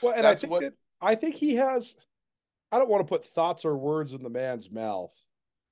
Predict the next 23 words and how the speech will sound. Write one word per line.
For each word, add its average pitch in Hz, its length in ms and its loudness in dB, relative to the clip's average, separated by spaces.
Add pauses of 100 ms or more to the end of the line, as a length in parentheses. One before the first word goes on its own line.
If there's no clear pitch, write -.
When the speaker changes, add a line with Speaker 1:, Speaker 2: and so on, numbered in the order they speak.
(280)
Speaker 1:
but, 147 300 2 (2250)
a-, 220 160 0
and 175 140 2
part 247 200 4
of 220 60 6
this 185 180 2
is 151 80 -4
just 151 200 -6
proximity 156 560 -2
bias 123 440 -2
on 110 160 -6
my 110 160 -2
part, 104 280 -10
having 117 240 -6
had 123 180 -2
a - 60 -4
front 135 240 -6
row 127 160 0
seat - 340 -10
to 117 80 -8
all 117 300 0
of 78 60 -12
this. - 420 -18